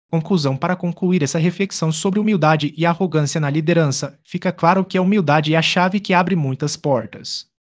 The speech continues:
Ao cultivar essa virtude, você não só melhora sua própria liderança, mas também transforma o ambiente ao seu redor. Lembre-se, um líder que escuta, reconhece e aprende,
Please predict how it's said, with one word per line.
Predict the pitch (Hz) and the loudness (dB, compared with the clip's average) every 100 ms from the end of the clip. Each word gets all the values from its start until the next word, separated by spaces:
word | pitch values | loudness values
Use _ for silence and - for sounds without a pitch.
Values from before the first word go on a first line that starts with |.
| _ - | _ -6
Ao | 127 | -2
cultivar | 160 196 165 170 | 0 2 4 4
essa | 165 170 | 2 0
virtude, | 208 220 180 143 160 - | 0 2 2 2 -2 -6
você | - 151 185 | -2 2 4
não | 214 | 2
só | 214 151 | 2 2
melhora | 139 151 156 156 | 2 4 4 4
sua | 165 | 0
própria | 156 160 185 208 | 0 2 2 2
liderança, | 196 196 202 180 180 170 - | 2 4 4 4 2 -2 -4
mas | 143 147 | 0 2
também | 190 185 202 | 4 4 4
transforma | 202 214 - 165 160 | 2 -2 2 2 4
o | |
ambiente | 165 151 151 156 | 2 2 2 0
ao | |
seu | 131 147 | 0 0
redor. | 131 156 143 120 98 - _ _ 135 | 0 0 0 0 -2 -10 _ _ 2
Lembre-se, | 151 185 214 - 202 190 - | 4 6 4 4 2 2 0
um | 151 | 4
líder | 147 190 | 4 4
que | 196 | 2
escuta, | 208 - 196 175 185 180 | 0 2 2 4 2 0
reconhece | - 147 160 147 156 180 170 | -6 0 4 4 4 2 2
e | 160 | 2
aprende, | 160 147 139 151 | 4 4 4 4